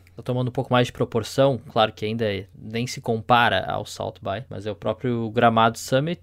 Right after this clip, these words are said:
também, que leva aí mais ou menos um modelo do Web Summit, bem interessante, até por ser no interior do Rio Grande do Sul,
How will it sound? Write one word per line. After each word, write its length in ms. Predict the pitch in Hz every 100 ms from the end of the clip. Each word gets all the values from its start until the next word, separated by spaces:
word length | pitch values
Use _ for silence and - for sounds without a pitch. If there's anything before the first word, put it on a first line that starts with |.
| _
também, 360 | 110 101 101 151
que 120 | -
leva 320 | 104 104 110
aí 140 | 110 107
mais 180 | 107 107
ou 60 |
menos 200 | 107 107
um 60 | 107
modelo 680 | 101 104 98 107 120 117 110
do 100 | 113
Web 200 | 117 113
Summit, 400 | - 139 160 151
bem 140 | 113 127
interessante, 500 | 143 123 - 143 -
até 120 | 117
por 140 | -
ser 320 | - 131 123
no 100 | 117
interior 460 | 120 113 127 117 131
do 60 | 127
Rio 100 | 113
Grande 240 | 117 113
do 80 | 110
Sul, 340 | - 123 139